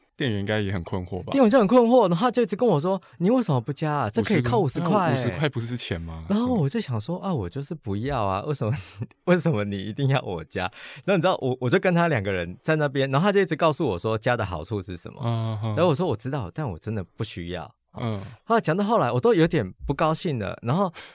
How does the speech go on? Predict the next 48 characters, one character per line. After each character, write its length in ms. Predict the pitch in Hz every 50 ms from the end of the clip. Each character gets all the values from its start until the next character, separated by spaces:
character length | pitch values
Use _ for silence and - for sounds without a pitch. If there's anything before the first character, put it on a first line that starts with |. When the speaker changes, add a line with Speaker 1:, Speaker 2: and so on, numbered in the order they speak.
| - - -
Speaker 2:
他 120 | 202 226
的 140 | 226 208 190
那 160 | 185 208 214
个 240 | 190 202 180 165 165
隔 180 | - - 170 165
壁 140 | 160 226
的 100 | 202 160
同 160 | 135 127 135 135
事 120 | 135 208
还 80 | 170 151
跑 160 | - 110 110
过 160 | - 185 170
来 80 | 139 127
说， 240 | - 143 143 147 - - - - - _ _ _ _ _ _
怎 120 | - 147
么 120 | 135 139 143
了 120 | 156 151
吗？ 260 | 151 156 147 147 151 - _ _
他 140 | - 185
就 120 | 180 208 202
说 200 | - 196 196 185 - -
：“他 140 | - 247 254
不 140 | - 262
加 240 | - - 233 214 214
那 140 | 214 220 214
个 120 | 196 202
A 120 | 180 185 185
P 140 | 165 190 185
P 260 | 170 185 185 185 180
欸。” 240 | 165 131 101 92 - - - -
Speaker 1:
嗯。 100 | 135 131
Speaker 2:
然 80 | 185
后 120 | 196 226 240
他 40 | 220
说， 180 | - 226 214 - _ _
然 100 | 170 208
后 60 | 247
那 100 | 247 240
店 160 | 233 277 254
员 140 | 208 165 139
也 120 | 123 110 107
加 260 | - - 185 170 185
入 200 | 202 214 190 160
了， 160 | 139 120 113
你 80 | 110 107
知 80 | 113
道 140 | 165 180 175
吗？ 200 | 156 147 143 139